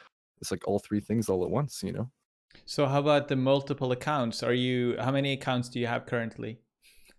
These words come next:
Speaker 1: Uh, what's that, sorry?
Speaker 2: How many accounts do you have on Instagram, like, right
Speaker 1: Um, I
Speaker 2: now?
Speaker 1: only use one, which is the proper Maple. That's pretty much the only one I'm using.
Speaker 2: Okay, okay.
Speaker 1: I find it's a lot of work to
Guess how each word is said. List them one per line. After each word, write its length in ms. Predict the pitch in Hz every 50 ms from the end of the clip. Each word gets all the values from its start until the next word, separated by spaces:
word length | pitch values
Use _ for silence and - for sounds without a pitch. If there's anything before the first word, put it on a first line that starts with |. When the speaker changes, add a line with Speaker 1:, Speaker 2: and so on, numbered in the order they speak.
| _ _ _ _ _ _ _ _ _ _ 151 - - - -
Speaker 1:
Uh, 180 | 110 104 98
what's 180 | 92 92 95 -
that, 140 | 101 92 -
sorry? 240 | - 113 165 233 - - - _ _ _ _ - -
Speaker 2:
How 160 | - 139 143
many 220 | 160 165 165 147
accounts 520 | 127 123 - - 135 131 127 120 113 - -
do 80 | -
you 60 | 117
have 240 | 107 110 113 113 107
on 240 | 113 110 110 107 104
Instagram, 760 | - 117 117 - - - 113 104 - 104 104 104 104 107 107 - _ _ _ _ _ _ _ _ _ _ -
like, 120 | 120 110
right 120 | 110 104 107
Speaker 1:
Um, 160 | 107 104 104
I 140 | - 107 110
Speaker 2:
now? 80 | 107
Speaker 1:
only 280 | 104 110 117 127 135 139
use 380 | 135 135 135 131 123 107 98
one, 480 | 92 90 92 87 87 - - 50 - 90 92 95 - -
which 240 | - 104 101 - -
is 100 | 98 92
the 120 | - - 82
proper 340 | - - 69 - - 78 -
Maple. 340 | - - - - - 55 -
That's 220 | 95 95 95 -
pretty 280 | - - 101 - 98 92
much 340 | - 90 - - - -
the 140 | - 98 95
only 220 | 92 92 87 95 95
one 160 | 90 92 92
I'm 160 | 95 95 101
using. 280 | 98 104 104 101 107 117
Speaker 2:
Okay, 220 | 143 156 139 113
okay. 340 | 104 - - 117 104 104 - - - _ _ -
Speaker 1:
I 60 | 117
find 340 | - - 160 170 196 214 240
it's 140 | 220 -
a 40 | 147
lot 200 | 113 101 101 110
of 80 | 113 95
work 200 | 95 101 113 - _ - -
to 220 | - - 87 90